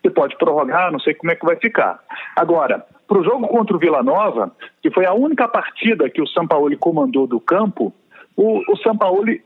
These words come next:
ele não relacionou Zé Wellison e Ramon Martins. São dois jogadores que,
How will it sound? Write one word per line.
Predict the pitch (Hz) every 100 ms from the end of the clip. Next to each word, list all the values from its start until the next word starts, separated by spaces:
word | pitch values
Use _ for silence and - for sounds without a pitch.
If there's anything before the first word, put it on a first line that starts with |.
| -
ele | 196 202 214
não | 196 202 262
relacionou | 262 233 226 208 - 175 143 101 - - - 131 117
Zé | 208
Wellison | 233 208 233 240 - 226
e |
Ramon | 202 208 202 202
Martins. | 208 - - 160 117 101 - - _ _ - - -
São | 220 233
dois | 220 208
jogadores | 202 175 135 135 117 98 - - _ _ _
que, | 190 175